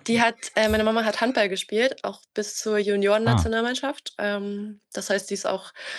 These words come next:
Speaker 1: sporterfahren, war auch auf einer Sportschule. Also, sie kennt das auch so ein bisschen, ähm, ja. Aber die ist auch so ein bisschen der Ruhepol und versucht dann manchmal, meinen Papa da ein bisschen, ja,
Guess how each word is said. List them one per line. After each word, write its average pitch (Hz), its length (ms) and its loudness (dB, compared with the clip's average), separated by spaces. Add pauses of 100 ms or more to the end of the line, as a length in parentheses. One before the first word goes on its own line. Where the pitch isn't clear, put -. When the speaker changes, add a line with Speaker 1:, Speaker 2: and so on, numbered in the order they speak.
Speaker 1:
sporterfahren, 196 720 2
war 185 120 4
auch 190 100 0
auf - 160 -2
einer 190 120 0
Sportschule. 190 500 -2
Also, 180 180 -2
sie 185 140 -2
kennt 185 240 -2
das 185 120 -2
auch 185 140 0
so - 120 -6
ein 185 80 -4
bisschen, 185 480 -4
ähm, 175 220 -10 (880)
ja. - 360 0
Aber 202 360 4
die 233 140 2
ist 226 120 2
auch 226 120 4
so - 100 -4
ein 214 60 0
bisschen 214 260 0
der 196 100 2
Ruhepol 208 440 2
und 190 120 -4
versucht 190 340 -6
dann 185 220 -2
manchmal, 180 640 0
meinen 180 200 -2
Papa 190 280 -6
da 180 400 -2 (480)
ein 202 80 -2
bisschen, 214 460 2 (120)
ja, 175 280 2